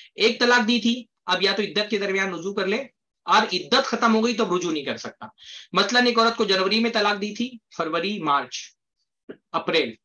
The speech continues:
अप्रैल में उसका हैज आया, हैज खत्म हो गया, अभी उसकी औरत नहीं रहेगी। अगर अप्रैल में हैज से पहले अगर रुजू करते तो रुजू कर लेगा, अब हैज खत्म हो गया,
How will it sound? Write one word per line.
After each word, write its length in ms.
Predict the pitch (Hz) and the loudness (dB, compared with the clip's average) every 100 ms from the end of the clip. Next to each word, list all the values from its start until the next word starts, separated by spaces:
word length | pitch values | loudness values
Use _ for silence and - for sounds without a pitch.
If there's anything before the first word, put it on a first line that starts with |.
| _ _ 151 | _ _ -8
अप्रैल 340 | 156 196 214 | 0 2 2
में 60 | 202 | -2
उसका 200 | 190 180 | -2 0
हैज 220 | 175 202 | 2 4
आया, 160 | 202 220 | 4 4
हैज 200 | 180 185 | 2 0
खत्म 260 | 180 185 | -2 -2
हो 80 | 190 | -2
गया, 100 | 196 | -2
अभी 120 | 185 | -4
उसकी 180 | 160 - | -4 -2
औरत 180 | 151 143 | -2 -2
नहीं 120 | 139 | -6
रहेगी। 260 | 120 117 117 - - - | -6 -8 -12 -14 -20 -4
अगर 200 | 170 226 | 2 4
अप्रैल 500 | 196 196 220 247 247 | 4 4 6 6 4
में 140 | 214 220 | 2 2
हैज 240 | 190 226 | 4 2
से 140 | - 233 | 2 0
पहले 300 | 175 202 240 | 2 2 2
अगर 200 | 240 233 - | 2 -2 -6
रुजू 280 | 160 180 214 | -4 -2 -2
करते 260 | 202 185 185 | -2 -2 -2
तो 60 | |
रुजू 220 | 151 151 | -4 -4
कर 140 | 175 185 | -4 -2
लेगा, 240 | 170 156 | -2 -2
अब 180 | 151 180 | -2 0
हैज 200 | 180 185 | 0 0
खत्म 240 | 160 151 | -2 -4
हो 120 | 151 147 | -4 -4
गया, 180 | 143 | -6